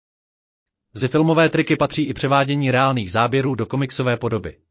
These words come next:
To známe například z filmu Alois Nebel, kde se upravovala každá sekunda filmu a na jedné scéně pracovalo patnáct až dvacet lidí.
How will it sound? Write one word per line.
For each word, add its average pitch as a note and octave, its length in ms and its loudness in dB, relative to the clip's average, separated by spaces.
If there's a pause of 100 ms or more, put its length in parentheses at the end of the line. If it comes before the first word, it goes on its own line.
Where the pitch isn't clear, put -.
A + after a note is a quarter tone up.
(1080)
To B2+ 120 -4
známe C3+ 300 2
například B2+ 480 0
z - 40 -8
filmu B2+ 340 0
Alois A#2+ 240 2
Nebel, A#2 300 0
kde A2+ 180 -6
se G2+ 120 -6
upravovala B2+ 520 0
každá A2 300 -2
sekunda A2+ 380 -4
filmu D#3+ 420 -2
a A#2 160 0
na G#2+ 140 -2
jedné D#3+ 280 0
scéně D3 380 -2
pracovalo B2+ 440 0
patnáct C3+ 520 -2
až G2 160 -8
dvacet B2+ 340 -4
lidí. F2+ 360 -10